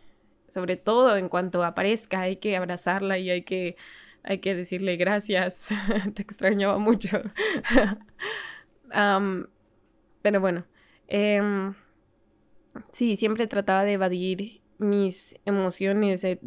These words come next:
trataba de evadir lo que sentía porque no quería que los demás vieran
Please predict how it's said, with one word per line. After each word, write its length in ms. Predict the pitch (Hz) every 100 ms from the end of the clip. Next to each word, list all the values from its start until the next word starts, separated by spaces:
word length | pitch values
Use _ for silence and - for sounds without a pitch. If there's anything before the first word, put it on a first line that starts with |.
| -
trataba 400 | 190 185 190 196
de 80 | 202
evadir 480 | 185 185 180 180
lo 160 | 190 190
que 120 | 196
sentía 540 | 196 180 180 180 190 -
porque 600 | 220 202 185 180 180 - - - - _ -
no 200 | 254 294
quería 440 | 311 226 196 185
que 120 | 185
los 140 | 180 185
demás 360 | 180 180 185
vieran 460 | 185 180 185 180